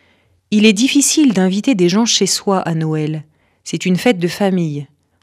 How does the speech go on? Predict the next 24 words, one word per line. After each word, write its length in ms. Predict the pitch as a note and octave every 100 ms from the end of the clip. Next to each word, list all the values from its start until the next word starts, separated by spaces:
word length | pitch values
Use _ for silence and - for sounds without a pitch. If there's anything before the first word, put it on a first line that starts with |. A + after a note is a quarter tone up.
| _
On 140 | D#3 D#3
est 80 |
heureux 300 | E3+ F3+ G#3+
de 100 | F#3
se 140 | D#3 D#3+
retrouver 500 | D3+ E3+ - D#3 E3
entre 300 | E3+ - G#3+
soi, 420 | - - C#4 C#4 - - -
on 120 | E3+
invite 340 | E3+ E3 F3
du 180 | F#3 A#3
monde, 280 | B3+ C#4 G#3+
oui, 260 | F3+ C4+ C4 _ _ -
ses 300 | - D3+ F3+
enfants, 480 | G#3 - C4 C4
ses 160 | B3 D#3
petits-enfants. 720 | - - E3 F#3+ - B3+ B3+ - _ _ _ _ _
Mais 180 | G#3 B3
les 220 | A3 D#3+
autres, 400 | E3 E3 - - D#3 - _ _ _
que 140 | - C#4+
fait-on 340 | E4 - G3+
des 160 | E3+ D3+
pauvres ? 540 | - D#3+ D3+ D3+ D3